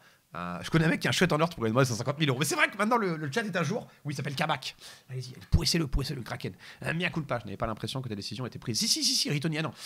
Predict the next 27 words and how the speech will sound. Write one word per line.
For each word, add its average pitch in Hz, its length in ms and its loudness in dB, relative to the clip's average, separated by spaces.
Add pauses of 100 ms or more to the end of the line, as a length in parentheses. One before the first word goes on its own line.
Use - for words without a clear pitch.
(300)
Juste, 165 240 4
j'aime 123 160 2
bien 175 140 2
avoir 131 200 2
vos 107 100 -2
ressentis 175 500 2
parce - 100 -2
que 147 80 0
je 127 100 -2
me 139 60 2
rends 135 100 0
compte 135 180 -2
qu'en 123 120 -2
fait, - 280 -6 (460)
euh, 110 220 -2 (1600)
vous 135 140 4
êtes 165 120 0
tous 202 180 -4
assez 156 180 -2
d'accord 139 320 -2
pour 120 140 -2
dire, 175 160 -2
on 117 80 -4
s'en 127 160 -4
branle, 190 320 0
en 143 80 -4
fait. - 400 -4